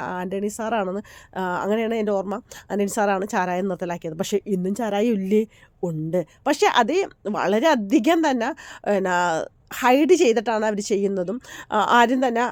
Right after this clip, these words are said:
അങ്ങനെ പൊതുവെ ഇപ്പം മ-, ആ, മറ്റുള്ള സാധനങ്ങളൊക്കെ വിൽക്കുന്ന പോലെയല്ല ചാരായം വിൽക്കുന്നത്. പക്ഷെ അതൊക്കെ നമ്മുടെ നാട്ടിലുണ്ട് താനും. അതുപോലെ നമ്മളിൽ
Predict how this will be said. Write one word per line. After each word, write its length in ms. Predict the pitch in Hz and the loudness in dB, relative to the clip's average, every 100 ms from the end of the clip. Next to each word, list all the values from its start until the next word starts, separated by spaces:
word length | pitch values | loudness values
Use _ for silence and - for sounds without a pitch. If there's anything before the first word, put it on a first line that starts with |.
| 226 | 0
അങ്ങനെ 200 | 240 254 - _ _ _ _ _ - | 0 0 -6 _ _ _ _ _ 2
പൊതുവെ 260 | 247 254 175 | 6 8 6
ഇപ്പം 160 | - 196 | 4 -2
മ-, 100 | 214 196 | -4 -4
ആ, 20 | 190 180 180 | -4 -4 -4
മറ്റുള്ള 320 | 185 - 262 254 | -6 -2 -2 0
സാധനങ്ങളൊക്കെ 420 | 240 220 233 240 233 | -4 -2 -4 -4 -4
വിൽക്കുന്ന 260 | - 208 202 | -2 -4 -2
പോലെയല്ല 320 | 208 175 180 254 | -2 -2 -4 -4
ചാരായം 300 | 214 208 220 | -2 0 -2
വിൽക്കുന്നത്. 320 | 185 165 151 - - - | -4 -8 -10 -14 -20 -20
പക്ഷെ 180 | - 349 | -2 0
അതൊക്കെ 200 | 330 311 311 | 0 0 2
നമ്മുടെ 180 | 302 330 | 4 4
നാട്ടിലുണ്ട് 520 | 311 311 277 254 233 277 | 2 2 4 4 4 2
താനും. 240 | 226 170 - - - 196 | 2 -4 -12 -20 -4 0
അതുപോലെ 400 | 226 285 262 185 - 185 | 2 4 4 2 -2 -6
നമ്മളിൽ 460 | 180 185 214 269 | -4 0 2 4